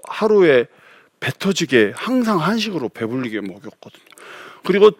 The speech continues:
놀랍게 지금 오 년이란 세월이 지났는데도 아직 구십 킬로 초반에서 구십 킬로 후반을 유지하고 있어요.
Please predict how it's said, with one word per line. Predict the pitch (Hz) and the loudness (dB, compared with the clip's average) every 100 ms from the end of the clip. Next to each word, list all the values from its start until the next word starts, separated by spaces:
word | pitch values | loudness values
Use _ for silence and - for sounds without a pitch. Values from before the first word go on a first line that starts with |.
| _ | _
놀랍게 | 147 185 214 190 202 | 4 6 6 4 0
지금 | - 160 160 | 2 0 2
오 | 156 226 | 4 4
년이란 | 262 247 233 202 | 4 4 2 2
세월이 | 220 208 | 0 0
지났는데도 | 180 156 160 156 147 190 220 190 | -4 -2 -2 -2 -2 -2 -2 -2
아직 | 110 147 - | -2 -4 -10
구십 | 135 - - | -6 -6 -6
킬로 | 143 143 | -6 -6
초반에서 | - 190 190 180 147 220 - _ _ _ - | -6 -6 -2 -4 -4 -6 -8 _ _ _ -14
구십 | 127 - | -12 -10
킬로 | 151 | -10
후반을 | 156 226 208 165 113 | -8 -2 0 -2 -8
유지하고 | 113 143 135 107 | -10 -8 -8 -10
있어요. | 117 - | -20 -20